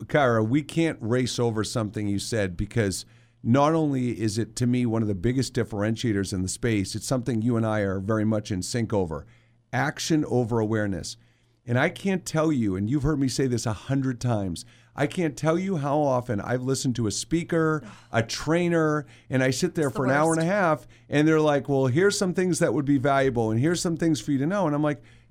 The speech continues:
Speaker 1: "Tell me what I can do. Give me a couple of things to take away,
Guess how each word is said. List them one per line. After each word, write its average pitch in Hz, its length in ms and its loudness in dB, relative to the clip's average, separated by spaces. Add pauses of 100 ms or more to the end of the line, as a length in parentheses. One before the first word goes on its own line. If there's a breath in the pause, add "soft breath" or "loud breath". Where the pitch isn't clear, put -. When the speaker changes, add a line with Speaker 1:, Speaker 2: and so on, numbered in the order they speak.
Speaker 1:
"Tell 196 180 4
me 277 120 4
what 226 160 2
I 175 80 2
can 135 240 2
do. 104 260 -2 (440 soft breath)
Give 202 140 4
me 254 140 4
a 226 60 -2
couple 175 320 -2
of 143 80 -4
things 143 260 0
to - 80 -6
take 127 240 -2
away, 120 460 0